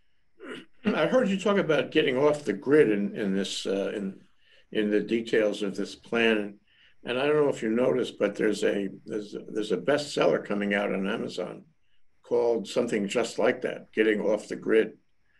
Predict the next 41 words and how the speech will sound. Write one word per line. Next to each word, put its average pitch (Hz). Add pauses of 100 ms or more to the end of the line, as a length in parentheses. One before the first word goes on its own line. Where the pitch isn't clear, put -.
(240)
And, 101
uh, 101 (100)
it 139
could 254
be 214
this 160
is 147
part 160
of -
covid. 147
It 95
could 151
be 135
this 113
is -
a, - (420)
a -
part 160
of 113
getting 143
away 127
from 107
the 110
madding 127
crowd, 147 (520)
that 113
people 156
are -
interested 131
these 110
days 107
in 104
getting 113
off 113
the 110
grid, 127
perhaps 135
more 143
than 123
they 117
were. 147